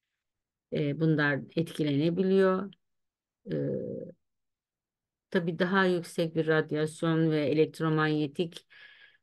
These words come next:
etkiler de söz konusu olabiliyor ama ille de bu bizim bütün elektronik aletlerimiz, elektrikli aletlerimiz çökecek, göçecek. Dünyada elektrikler şu kadar süre, süre kesilecek.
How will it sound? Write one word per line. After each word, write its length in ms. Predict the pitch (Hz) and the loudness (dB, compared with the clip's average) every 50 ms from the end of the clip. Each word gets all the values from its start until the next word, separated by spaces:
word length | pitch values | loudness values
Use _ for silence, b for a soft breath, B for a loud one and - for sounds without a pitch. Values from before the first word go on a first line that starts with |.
| _ - | _ -2
etkiler 640 | 165 170 170 - - 190 180 185 180 180 180 165 | -2 -2 -2 0 0 2 4 6 6 6 4 6
de 140 | 151 156 151 | 4 2 2
söz 360 | 143 - - 165 151 147 - | 2 0 4 4 4 4 2
konusu 420 | - - 147 139 139 135 - - 151 | -6 -4 -4 -2 -4 -4 -4 -4 0
olabiliyor 600 | 156 165 165 160 151 151 131 127 127 127 123 123 - | 2 4 4 4 4 4 -2 -4 -2 -2 -2 -2 0
ama 300 | 160 160 151 143 127 113 | 0 0 2 0 0 -2
ille 400 | 147 170 175 185 165 170 160 139 | -2 -2 0 0 2 2 2 2
de 180 | 160 147 143 147 | 0 -2 -2 -2
bu 140 | 151 147 147 | -4 -2 -2
bizim 360 | 156 147 151 165 156 147 139 | -2 0 2 2 2 2 0
bütün 220 | 147 - - 180 | -2 -2 -2 -2
elektronik 600 | 151 156 156 151 151 - - 156 151 156 156 151 | 0 0 0 -2 -2 -4 -6 -4 -4 -4 -2 -2
aletlerimiz, 680 | 151 147 143 143 143 143 139 139 147 147 143 156 160 156 | -2 0 0 0 0 -2 -2 -2 0 0 2 2 0 0
elektrikli 600 | 160 160 147 143 139 139 - - - _ - 143 | 2 0 0 0 -2 -4 -10 -20 -20 _ -6 -4
aletlerimiz 640 | 147 143 139 139 143 139 - 143 139 143 156 156 156 - | -2 0 0 -2 -2 -2 -4 -2 -2 0 -2 -2 -4 -4
çökecek, 520 | - 151 156 143 139 143 160 160 160 - | -6 -6 -4 -4 0 4 4 4 4 2
göçecek. 640 | 151 143 143 - 139 127 147 170 175 170 170 - - | -4 -4 -4 -4 -6 0 2 2 2 2 -2 -8 -4
Dünyada 420 | 151 151 156 156 151 151 143 151 | -2 0 0 0 0 0 0 0
elektrikler 720 | 135 147 147 147 139 143 - 143 156 - - - 151 147 143 | 0 0 0 -2 -4 -6 -10 -12 -12 -10 -6 -6 -4 -4 -4
şu 160 | 143 - - | -6 -8 -8
kadar 380 | - 151 143 139 143 143 143 139 | -6 -6 -4 -4 -2 -2 -2 -4
süre, 300 | 139 - - 147 135 131 | -6 -6 -4 -4 -2 -2
süre 320 | 131 - 156 143 147 143 | -2 -2 -2 -2 -2 -2
kesilecek. 760 | 143 - 139 135 - 131 127 131 127 143 156 170 170 170 - | -4 -6 -8 -6 -6 -6 -6 -4 -2 4 6 6 4 4 0